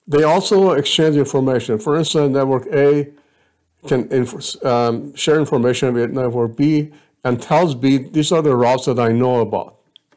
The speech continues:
So when it does that, then network B take a look at it and say, "Hey, interesting.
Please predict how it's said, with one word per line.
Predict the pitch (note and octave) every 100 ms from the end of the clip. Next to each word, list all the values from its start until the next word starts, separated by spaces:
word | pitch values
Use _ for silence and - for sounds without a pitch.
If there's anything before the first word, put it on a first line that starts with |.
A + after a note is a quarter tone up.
| _ _ _ _
So | -
when | A#2+ A#2+
it | A2
does | C#3 D3+ C#3
that, | B2+ B2+ - _ _ _ _ _ _ _ _ _ _ _ _ _ -
then | D3 F#3 F3
network | F#3 F#3+ E3+
B | D3+ E3
take | - D3+
a | C#3
look | E3
at | -
it | D#3
and | C#3+
say, | E3+ D#3 D#3
"Hey, | F#3+ C#3+
interesting. | F3 F#3 C3+ - A#2+ C3+